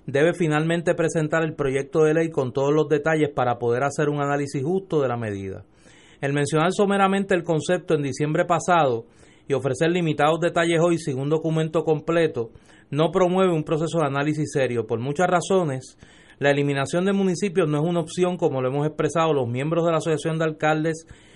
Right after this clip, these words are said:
Federación de Alcaldes y el señor presidente del Senado. Finalmente, no avalamos la imposición de cualquier variante del concepto de counties que elimine recursos a los municipios, pues atenta contra la permanencia de los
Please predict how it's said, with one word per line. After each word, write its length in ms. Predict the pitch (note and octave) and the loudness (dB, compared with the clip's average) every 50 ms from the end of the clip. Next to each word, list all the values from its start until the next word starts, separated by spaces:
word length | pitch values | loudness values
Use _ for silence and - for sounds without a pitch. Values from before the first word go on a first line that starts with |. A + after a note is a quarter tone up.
| - _ | -20 _
Federación 540 | _ - B2+ B2+ B2 A#2+ A#2 A#2 - C3 C#3 | _ 0 0 2 2 2 0 -2 -2 -2 0
de 60 | D3+ | 0
Alcaldes 440 | D#3 D#3 D3 - D#3+ E3 E3+ E3+ D#3+ | 0 0 0 0 0 0 2 2 2
y 60 | D3+ | 2
el 80 | C#3+ C3 | 2 0
señor 320 | C#3+ C#3 A#2+ A#2+ A#2+ A#2 | 0 -2 -4 -4 -6 -4
presidente 460 | - C#3+ C3+ - D3+ C#3 C3+ C3 C#3 C#3 | -4 -6 -4 -2 -2 -2 -2 -2 -2 -4
del 100 | C3 B2+ | -4 -4
Senado. 440 | - C#3 A#2+ A2+ G#2 G2 F#2+ F#2 | -6 -6 -6 -6 -6 -6 -6 -8
Finalmente, 840 | - - A#2+ A#2 C3 D3 E3 F3 F3+ F3+ F3 E3 E3+ D3 C#3+ C#3+ - - - _ _ _ - - - - - | -8 -10 -10 -6 -4 -4 -2 -2 0 -2 -2 -2 -2 -4 -4 -4 -6 -12 -20 _ _ _ -20 -20 -20 -14 -6
no 180 | C3+ C#3 C#3+ | -2 2 4
avalamos 440 | D#3+ E3+ F3 F3+ F3+ F#3 F#3 F3+ F3 | 6 8 8 8 8 6 4 2 2
la 120 | E3+ D#3+ D3 | 2 2 0
imposición 560 | D3 C#3+ C#3+ C3 B2+ B2+ A#2+ C3+ D#3+ E3 F3 | 0 0 -2 -2 -2 -4 -4 -4 -4 0 0
de 100 | E3+ - | 0 0
cualquier 380 | C#3 C3 B2 G#2+ - C#3+ C#3+ | 0 -2 -2 0 0 0 0
variante 540 | D3 E3 D#3+ D#3 D3+ D#3+ D#3+ E3+ E3+ E3+ E3+ | 2 2 2 2 2 0 0 -2 0 0 0
del 160 | D3+ D3 C#3+ | 0 0 0
concepto 560 | - C3 B2+ B2 - - D3+ D3+ - - D#3+ D#3 | -2 -4 -4 -4 -2 -2 -2 -2 0 0 2 2
de 140 | D3 C#3+ | 2 2
counties 540 | C#3+ - F3 F#3+ G#3 G#3+ G#3+ G3 F#3 F3+ - - | 0 0 2 2 2 0 0 -2 -2 -2 -4 -2
que 100 | - D3 | -2 -2
elimine 400 | C3+ C3 C3 C3 C#3+ D#3+ F3 E3+ | -2 -2 -2 -4 -2 -2 0 0
recursos 760 | E3 E3 C#3+ C#3+ - D#3 F3+ F#3+ F3+ - - F3 E3+ D#3+ - - - - - - - - - | 0 0 0 0 0 0 0 0 0 0 -2 -4 -4 -4 -6 -12 -20 -20 -20 -20 -20 -10 -4
a 120 | B2 C3 | 0 2
los 120 | C#3 D#3 D3+ | 2 2 2
municipios, 640 | D#3 D#3 D#3+ D#3+ D#3 D#3 G#3 G#3 E3+ G3 F3+ D#3 - | 2 2 0 0 -2 -2 -4 -2 0 0 0 2 2
pues 160 | D#3+ C#3 C3+ | 0 2 2
atenta 600 | C3 B2+ - F3 F#3 F#3 F3 - - C3+ C3 - - - _ - - - - _ _ | 2 0 2 0 0 0 -2 -2 -2 -4 -4 -4 -10 -20 _ -20 -20 -20 -20 _ _
contra 420 | - D3+ D3+ D#3 D3+ - D3+ D3 | 2 2 2 2 2 2 4 4
la 160 | C#3+ C3+ C3 | 4 4 4
permanencia 1000 | - C#3+ C#3 C3+ C3+ C3+ B2+ C3+ E3 F#3+ G#3+ A3 G#3+ G#3+ - F#3+ F#3 F3+ F3 F3 - C#3+ | 2 0 0 0 0 0 0 0 2 2 2 0 0 -2 0 2 4 4 4 2 0 -2
de 140 | C#3+ C#3+ | -2 0
los 140 | D#3 C3 - | 0 -2 -4